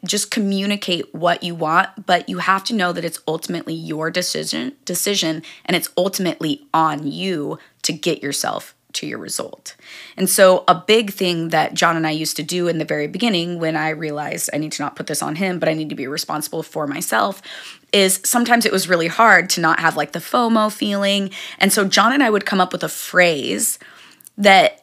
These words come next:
I would tell him. I was like, "Hey, if you feel like I'm giving up on my goal for, like, peer pressure or whatever, like, if we're gonna go out and I'm like, 'Oh, no, no, I am just gonna have X, Y, Z, even if it doesn't fit into my plan for bodybuilding.'"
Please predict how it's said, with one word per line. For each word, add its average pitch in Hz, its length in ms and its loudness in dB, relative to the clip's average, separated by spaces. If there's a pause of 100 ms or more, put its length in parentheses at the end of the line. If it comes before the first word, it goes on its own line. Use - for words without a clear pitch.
(120)
I 190 240 6
would 196 200 0
tell 170 200 4
him. 165 240 0
I 160 100 0
was 160 140 -2
like, 160 180 0
"Hey, 170 520 2 (160)
if 175 200 -2 (140)
you 196 260 -4
feel 220 280 -2
like 180 440 4
I'm 160 440 2 (320)
giving 196 260 4
up 185 120 4
on 180 80 4
my 170 100 4
goal 160 380 2
for, 156 140 -4
like, 156 200 -2
peer 202 180 -2
pressure 170 340 0
or 160 120 -2
whatever, 170 580 4
like, 151 220 -2
if - 100 -20
we're 202 80 4
gonna 196 160 0
go 180 160 4
out 160 200 4
and 175 80 0
I'm 170 60 -2
like, 175 200 0
'Oh, 240 40 8
no, 233 120 4
no, 214 140 4
I 190 180 6
am 175 180 0
just 175 160 -4
gonna 175 140 -2
have 156 340 -2
X, 156 180 0
Y, 160 120 -2
Z, 156 140 -6
even 156 200 -4
if 156 80 -6
it - 60 -14
doesn't 151 360 -4
fit - 240 -2
into 156 240 -4
my 139 260 -8 (160)
plan 160 220 -4
for 165 120 -4
bodybuilding.'" 160 640 -4